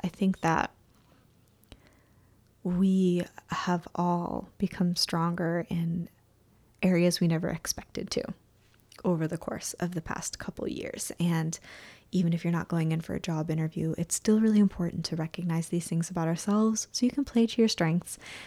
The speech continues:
and, and acknowledge when, like, mm, something isn't one of your strengths and you're going through something and it's okay that it's a little extra challenging for you.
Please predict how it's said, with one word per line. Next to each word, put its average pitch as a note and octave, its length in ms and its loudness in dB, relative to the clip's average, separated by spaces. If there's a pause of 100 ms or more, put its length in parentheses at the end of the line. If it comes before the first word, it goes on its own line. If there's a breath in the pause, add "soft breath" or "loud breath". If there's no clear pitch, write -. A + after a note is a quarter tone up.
(160 loud breath)
and, A3+ 280 4
and A3 140 4
acknowledge G3+ 800 2
when, F#3+ 260 6
like, F3+ 340 0 (760)
mm, C4 360 0
something C4+ 460 0
isn't C4 220 2
one F#3+ 100 4
of F3 60 4
your E3 80 0
strengths - 560 -10
and E3+ 400 0
you're F3+ 80 -2
going G#3+ 260 4
through A3 140 0
something G#3+ 640 4
and G3+ 320 4
it's A3 140 -4
okay C4 260 0
that E3 240 -2
it's - 100 -10
a E3+ 40 2
little E3+ 200 4
extra - 240 -4
challenging F#3+ 500 4
for - 120 -4
you. F3 300 2